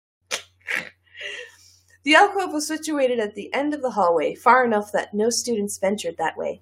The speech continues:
but close enough that he was within earshot of the classroom. It usually kept him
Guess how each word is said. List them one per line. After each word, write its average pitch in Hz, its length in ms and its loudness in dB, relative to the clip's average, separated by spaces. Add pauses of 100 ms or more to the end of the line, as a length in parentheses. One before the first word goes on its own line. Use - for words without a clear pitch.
but 220 140 -6
close 339 320 2
enough 208 300 2
that - 260 2
he 269 240 -4
was 247 380 2 (380)
within 247 360 8
earshot 233 420 6
of 175 80 -8
the 160 60 -14
classroom. - 640 4 (380)
It 233 180 -2
usually 311 360 4
kept 226 360 2
him 196 320 0